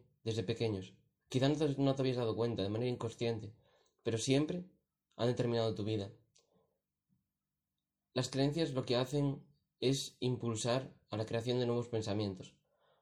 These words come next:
Los nuevos pensamientos lo que nos hacen es generar, eh, acciones distintas, porque pensamientos distintos ocasionan emociones distintas, y en función de una emoción, del estado emocional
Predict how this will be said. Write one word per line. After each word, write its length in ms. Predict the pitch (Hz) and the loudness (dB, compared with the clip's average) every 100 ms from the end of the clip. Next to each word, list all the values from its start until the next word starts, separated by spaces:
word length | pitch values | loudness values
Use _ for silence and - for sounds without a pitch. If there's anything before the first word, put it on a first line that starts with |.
| - | -2
Los 100 | 113 | 2
nuevos 200 | 131 143 | 4 2
pensamientos 680 | 143 131 123 123 123 147 147 | 0 0 2 2 2 -2 -2
lo 120 | 101 110 | -4 -2
que 80 | |
nos 160 | 113 113 | -2 0
hacen 320 | 117 131 135 - | 0 2 0 2
es 240 | 117 - - _ | -2 -4 -18 _
generar, 560 | - 123 117 123 135 - - | -6 0 2 2 0 -2 -6
eh, 340 | 95 92 90 90 - - _ _ _ _ | -4 -2 -4 -8 -14 -20 _ _ _ _
acciones 520 | - - 135 147 135 | -12 -4 2 4 2
distintas, 560 | 101 101 107 101 104 - _ _ _ - | -2 -4 -4 -4 -6 -12 _ _ _ -8
porque 200 | 104 120 | -6 -2
pensamientos 500 | 120 123 120 127 139 | -2 0 0 0 -2
distintos 580 | 135 123 120 143 147 - _ _ _ _ _ - | -2 -4 -2 -4 -6 -14 _ _ _ _ _ -6
ocasionan 760 | 117 113 113 139 147 104 104 - _ - | -2 0 2 2 2 0 -4 -8 _ -6
emociones 600 | 120 117 110 131 131 98 | 0 0 0 2 2 0
distintas, 520 | 104 101 107 98 - _ | -6 -8 -6 -6 -8 _
y 80 | 113 | -6
en 80 | 110 | -4
función 220 | 110 131 | -2 2
de 60 | 147 | 2
una 100 | 139 | 2
emoción, 420 | 117 147 131 117 - - | 0 0 -2 -2 -12 -6
del 160 | 110 107 | 0 0
estado 260 | - 123 | 0 0
emocional 560 | 147 131 123 117 120 104 | 2 2 0 0 0 -2